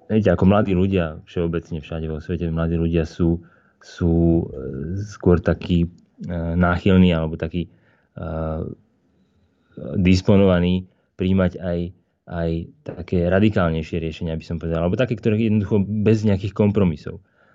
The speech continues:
A sú to práve mladí ľudia, ktorí možno často,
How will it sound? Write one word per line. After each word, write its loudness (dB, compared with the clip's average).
A -2
sú -10
to -2
práve 0
mladí 2
ľudia, 2
ktorí -10
možno -8
často, -8